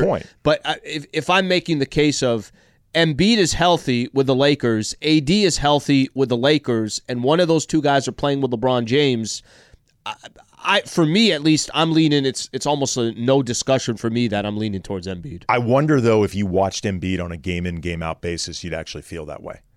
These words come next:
Speaker 1: Mm-hmm.
Speaker 2: Because, and, and I say this, not be, I mean, Embiid's really good. That's not my point.
Speaker 1: Mm-hmm.
Speaker 2: It becomes a lot easier to find the weaknesses of players when you watch them game in, game out, and to think other players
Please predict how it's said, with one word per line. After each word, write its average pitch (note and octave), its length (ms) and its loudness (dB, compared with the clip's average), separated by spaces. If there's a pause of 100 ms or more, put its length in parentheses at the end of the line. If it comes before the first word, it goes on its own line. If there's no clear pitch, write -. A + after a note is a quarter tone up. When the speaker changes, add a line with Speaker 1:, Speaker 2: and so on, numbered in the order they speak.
(140)
Speaker 1:
Mm-hmm. G#2 120 -10
Speaker 2:
Because, A#2+ 400 2
and, C3 200 -2
and B2+ 120 2
I B2 80 2
say G3 220 4
this, B2+ 140 2
not D#3 140 2
be, D#3 160 -6
I - 60 -10
mean, C#3 240 -2
Embiid's D3+ 260 2
really G#2 220 2
good. D2+ 280 -4
That's - 180 -6
not A2 140 -2
my G2 100 -8
point. G2 380 -6 (100)
Speaker 1:
Mm-hmm. G#2+ 260 -10 (300)
Speaker 2:
It B2 140 -2
becomes F3 320 0
a D3 60 4
lot A2+ 480 0
easier F#2+ 640 -2 (520)
to G#2+ 540 0 (440)
find C3+ 540 0
the A#2 60 2
weaknesses G2+ 760 -2
of - 240 -12
players F2+ 420 -2
when G2 120 -2
you F#2+ 80 0
watch F#2 320 -2
them G2+ 180 -6
game F#2 400 -6
in, F2+ 180 -6
game E2+ 260 -6
out, F2+ 260 -4 (420)
and A#2 340 -2
to G#2 500 -2
think - 460 -4
other A#2+ 260 2
players A2 480 -2